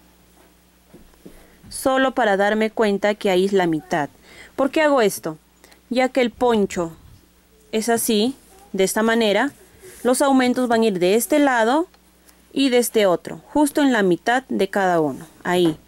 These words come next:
Y esto va, se va a tejer hacia abajo. Esto corresponde a los hombros.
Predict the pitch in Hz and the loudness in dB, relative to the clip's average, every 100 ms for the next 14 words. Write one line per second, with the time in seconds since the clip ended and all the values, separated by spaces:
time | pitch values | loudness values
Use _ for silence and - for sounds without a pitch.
0 | - - - 240 247 254 254 226 226 226 | -20 -20 -16 -4 -2 0 0 0 0 2
1 | 220 220 226 220 208 - 175 175 156 - | 0 2 0 -2 -2 -2 0 0 -2 -8
2 | 160 - - _ _ _ - - - 214 | -20 -20 -20 _ _ _ -20 -20 -4 -2
3 | 226 - 247 233 240 - 226 202 196 226 | -2 -2 -2 0 0 0 -2 0 0 -4
4 | - - - 196 180 - 175 160 147 - | -10 -16 -4 0 0 0 -2 -2 -8 -14